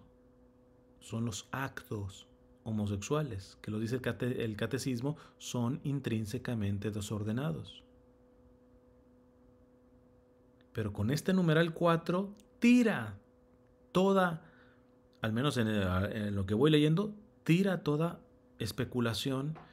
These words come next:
de que se esté legitimando esto. De hecho, voy a parafrasear una cuestión. Dice, eh,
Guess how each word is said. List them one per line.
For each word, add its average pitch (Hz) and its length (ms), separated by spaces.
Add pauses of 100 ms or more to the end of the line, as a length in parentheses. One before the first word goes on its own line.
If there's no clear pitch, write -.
(300)
de 131 100
que - 100
se 101 120
esté 113 240
legitimando 139 760
esto. 160 480 (2000)
De 135 80
hecho, 143 180
voy 160 140
a 190 100
parafrasear 143 680
una 143 200
cuestión. 101 540 (240)
Dice, 151 460 (960)
eh, 113 720